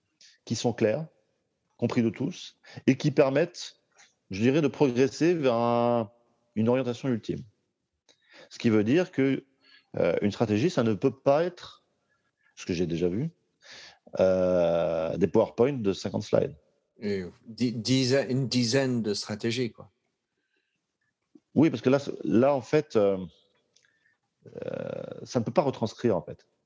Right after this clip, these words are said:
Speaker 1: C'est, c'est totalement impossible. Euh, ou alors, c'est, euh,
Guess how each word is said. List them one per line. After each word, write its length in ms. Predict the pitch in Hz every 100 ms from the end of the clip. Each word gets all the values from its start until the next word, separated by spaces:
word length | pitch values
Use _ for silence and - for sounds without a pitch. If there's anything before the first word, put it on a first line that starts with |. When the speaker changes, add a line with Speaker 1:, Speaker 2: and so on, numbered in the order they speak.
| _ _ _
Speaker 1:
C'est, 140 | - 107 -
c'est 240 | - 104
totalement 340 | - 120 120
impossible. 360 | 120 107 101 82 - _ _ _ - - - - - -
Euh, 760 | 50 50 50 50 50 50 50 50 50 50 -
ou 240 | - 98 120
alors, 300 | 127 165 -
c'est, 280 | - 110
euh, 300 | 117 101 90